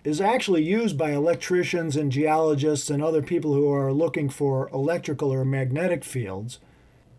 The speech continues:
Ghost chasers use these meters because they believe that ghosts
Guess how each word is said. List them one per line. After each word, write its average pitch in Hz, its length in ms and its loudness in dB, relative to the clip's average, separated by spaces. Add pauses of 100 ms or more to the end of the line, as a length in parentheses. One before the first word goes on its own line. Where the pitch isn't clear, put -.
(120)
Ghost 277 340 4
chasers 151 680 2
use 170 320 2
these 151 260 2
meters 143 480 0
because 170 380 -2
they 160 160 2
believe 180 640 2
that 143 220 2
ghosts 185 720 2